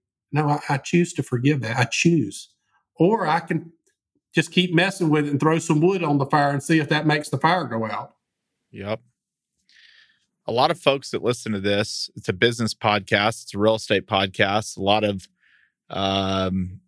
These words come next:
Speaker 2: you know, guys in their, you know, mid thirties, late twenties, early forties. Um, part of y-, the later part of your career is you've worked with a,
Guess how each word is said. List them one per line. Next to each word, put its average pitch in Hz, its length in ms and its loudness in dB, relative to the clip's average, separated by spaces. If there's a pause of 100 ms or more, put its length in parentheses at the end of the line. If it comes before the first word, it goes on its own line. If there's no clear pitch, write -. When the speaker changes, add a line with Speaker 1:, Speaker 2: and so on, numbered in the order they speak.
(120)
Speaker 2:
you 113 140 2
know, 98 160 0
guys 104 420 2
in 104 80 0
their, 92 320 0 (1120)
you 160 120 2
know, 131 220 2 (320)
mid 123 320 2
thirties, 135 720 0 (100)
late 123 260 2
twenties, 131 560 0
early 123 280 4
forties. 127 720 0 (180)
Um, 113 580 2 (420)
part 147 200 2
of 131 160 -4 (400)
y-, 127 220 0
the 123 120 0
later 131 260 2
part 117 260 0
of 104 160 -6
your 123 220 -2
career 117 360 0
is 110 180 -2
you've 113 200 0
worked 117 300 2
with 117 200 2
a, 107 140 4